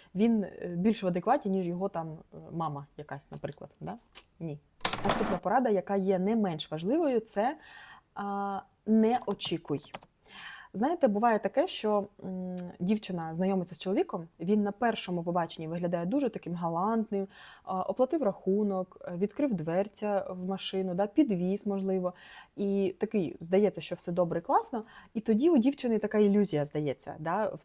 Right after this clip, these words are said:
в, в голові вона відтворюється, що начебто: «О, дивись, який він», да? І дверці відкрив, і то, і, і там зробив, і те зробив.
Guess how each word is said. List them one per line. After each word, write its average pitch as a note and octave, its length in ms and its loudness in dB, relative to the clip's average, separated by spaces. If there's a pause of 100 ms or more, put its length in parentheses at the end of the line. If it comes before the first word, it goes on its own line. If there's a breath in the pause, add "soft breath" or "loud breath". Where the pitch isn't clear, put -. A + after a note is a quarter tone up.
(160)
в, D#3+ 260 -2
в F3 40 0
голові F#3 400 2
вона D#3+ 360 -6
відтворюється, D#3 640 -4
що - 160 -6
начебто: E3+ 460 -8
«О, D#3+ 120 -8 (240 loud breath)
дивись, F#3 360 4
який E3 240 -2
він», D3+ 280 -4 (280)
да? F3 280 -6 (440 soft breath)
І F3 80 -4
дверці F3 380 2
відкрив, F3 460 0 (100)
і E3+ 80 -4
то, F3 260 2
і, - 140 -2
і F3+ 180 -2
там E3+ 220 -2
зробив, E3+ 480 2
і - 20 -8
те E3+ 200 -2
зробив. E3 380 0